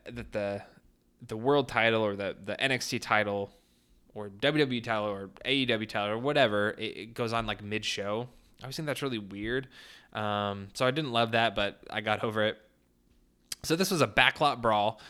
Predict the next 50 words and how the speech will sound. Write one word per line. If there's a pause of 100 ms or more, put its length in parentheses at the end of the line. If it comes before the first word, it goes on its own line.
(120)
filmed
very
much
in
the
vein
of
the,
the
John
Cena,
Eddie
Guerrero (340)
one
from,
like,
two
thousand
three,
if
you
remember
that
one. (100)
Th-,
those
are
the
vibes
it
gave
me. (580)
Um,
and
in
this
match,
if
Dream
lost,
he
cannot
challenge
for
the
N
X
T
Championship
again.